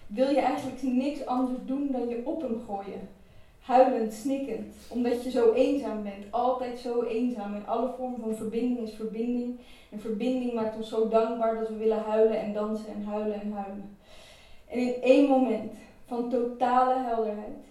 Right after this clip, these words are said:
begrijp je eindelijk waarom boksers, die elkaar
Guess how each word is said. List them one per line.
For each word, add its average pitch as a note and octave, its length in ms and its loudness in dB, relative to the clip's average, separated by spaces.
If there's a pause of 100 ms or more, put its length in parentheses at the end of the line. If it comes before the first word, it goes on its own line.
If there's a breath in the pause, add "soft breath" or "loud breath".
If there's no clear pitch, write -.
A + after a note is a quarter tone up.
(420 soft breath)
begrijp A#3 380 -2
je A#3+ 140 -4
eindelijk B3+ 540 0
waarom A3+ 340 0
boksers, - 760 -4 (500 soft breath)
die A3 140 -2
elkaar A3+ 480 2